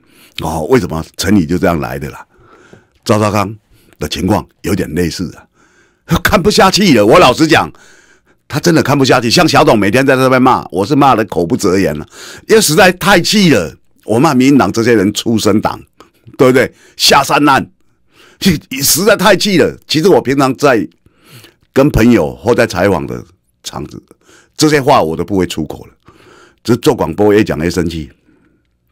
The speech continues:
我非常理解赵少康的心情，你怎么讲都没用，因为人家就是无耻的。啊，你怎么敢贪这个钱？你怎么敢做这种事情？啊，啊，因为我是无耻的人啊！你怎么骂我？我本来就这种人啊！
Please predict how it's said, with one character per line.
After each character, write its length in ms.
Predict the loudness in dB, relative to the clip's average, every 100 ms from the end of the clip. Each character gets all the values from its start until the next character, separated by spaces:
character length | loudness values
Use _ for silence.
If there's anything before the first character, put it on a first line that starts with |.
| _ _ _ _ _ _ _ -4
我 140 | 0
非 40 |
常 180 | 0 0 -2
理 100 | -2
解 160 | -4 -4
赵 180 | -2 -2
少 160 | -2
康 160 | -4 -6
的 60 | -8
心 240 | -8 -10
情， 180 | -12 -18 _ _ _ _ _ _ _ -8
你 140 | -6
怎 100 | -4
么 100 | -6
讲 160 | -8 -8
都 80 | -6
没 140 | -6
用， 140 | -6 -4
因 100 | -2
为 60 | 0
人 100 | 0
家 120 | 0
就 100 | 0
是 100 | 0
无 160 | 0 0
耻 220 | -4 -8
的。 220 | -16 -20 _ _ _ _ _ _ _ _ _ _
啊， 80 | 2
你 120 | 4
怎 120 | 4 2
么 80 | 4
敢 260 | 2 2 -2
贪 240 | 0 2
这 80 | 4
个 100 | 4
钱？ 260 | 4 2 2
你 100 | 0
怎 80 | 0
么 120 | 2
敢 180 | 2 4
做 140 | 4
这 80 | 4
种 80 | 4
事 120 | 2
情？ 120 | 0 -4 _ _ _ _ _ _
啊， 120 | -8 -8 -10 _ _
啊， 100 | -4
因 100 | 2
为 60 | 2
我 160 | 2
是 80 | 2
无 160 | 2 2
耻 220 | 0 0
的 120 | 0
人 200 | 0 0
啊！ 100 | -2 -6 -14 0
你 140 | 2
怎 80 | 4
么 80 | 4
骂 160 | 6
我？ 160 | 6 4
我 60 | 2
本 180 | 0
来 100 | 0
就 140 | 2 2
这 140 | 2
种 180 | 2 2
人 200 | 2 2
啊！ 120 | 2